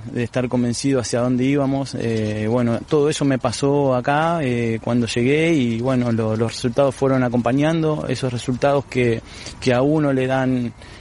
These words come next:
le dan confianza, que en, en los que nuestros directivos confiaron también en, en, en toda la gestión del fútbol y, y acompañaron también, y muchísima gente que, que,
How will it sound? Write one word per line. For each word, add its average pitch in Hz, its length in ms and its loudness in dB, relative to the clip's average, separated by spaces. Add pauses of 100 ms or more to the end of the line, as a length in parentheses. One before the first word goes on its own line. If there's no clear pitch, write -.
(120)
le 127 120 2
dan 131 220 2
confianza, 139 760 0
que 120 480 0
en, 120 240 0
en 123 220 2
los 117 140 0
que 117 560 2
nuestros 127 480 2
directivos 127 420 2
confiaron 135 540 0
también 127 600 0
en, 120 220 -4
en, 123 180 -2
en 117 200 0
toda 143 200 2
la 131 120 0
gestión 139 400 -2
del 123 100 -2
fútbol 139 420 0 (520)
y, 127 340 4
y 123 60 4
acompañaron 131 680 2
también, 135 420 0
y 123 40 0
muchísima 135 460 -2
gente 147 320 -2
que, 127 280 0
que, 127 300 0